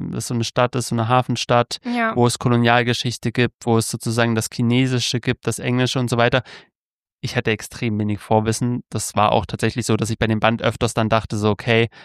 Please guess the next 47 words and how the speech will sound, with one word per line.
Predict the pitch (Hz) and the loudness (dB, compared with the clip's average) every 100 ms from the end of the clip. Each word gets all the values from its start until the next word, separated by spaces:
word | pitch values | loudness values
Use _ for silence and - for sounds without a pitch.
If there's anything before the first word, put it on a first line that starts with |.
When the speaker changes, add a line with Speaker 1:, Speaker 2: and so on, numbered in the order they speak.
| - | -14
Speaker 1:
ich | 135 | -8
verstehe | - - - 127 139 | -2 -2 0 0 2
nicht | 139 | 0
so | - | -2
ganz. | 123 127 - | 0 0 0
Also | 127 | -2
ich | 123 | 0
merke, | 135 131 - | 2 2 2
hier | 143 131 | -2 -2
gibt's | 147 - - | -2 -4 0
irgendwie | 139 135 127 | 0 0 -2
so | 131 | -2
zum | - 127 | -4 0
Beispiel | 120 120 127 | 0 0 -2
eine | 110 | 0
alte | 120 117 | 0 0
Tradition, | - 120 117 - 139 139 139 | -4 -4 -4 0 4 4 2
die | 127 | -2
gegen | 123 120 117 | -2 0 0
was | 113 - | 0 0
Modernes, | 120 117 120 131 131 120 | 0 2 2 4 2 0
Neues, | 131 123 123 131 131 120 - | 0 2 2 4 2 0 -4
Kapitalistisches | 123 131 123 123 131 139 - 123 | -6 -4 -4 -2 -4 -4 -6 -6
gesetzt | - 117 127 - - - | -4 0 0 -2 -6 0
wird. | 135 131 - - - - | 0 0 -4 -16 -20 -10
Aber | - 135 | 0 2
ich | 123 | 2
verstehe | 135 - 135 | 0 0 0
nicht | 131 117 | 0 0
alle | 123 | 0
Hintergründe | 117 135 127 - 113 | 0 0 0 0 -2
nicht, | 113 107 123 | -2 0 2
weil | 117 120 | 2 2
ich, | 123 131 | -4 -8
ich | 117 | -2
merke | 123 120 | 0 0
zum | - | -2
Beispiel, | 123 113 120 | -4 -4 -6
es | |
gibt | - - | -8 -6
so | |
einen | 117 | -6
gewissen | 113 113 120 | -4 -6 -2
Aberglauben | 120 127 127 - 127 117 120 120 120 127 | 2 2 2 0 0 2 2 0 -2 -2
oder | 123 110 | -2 0
eine | 110 113 | 0 -2
gewisse, | 117 117 127 117 | -2 0 2 2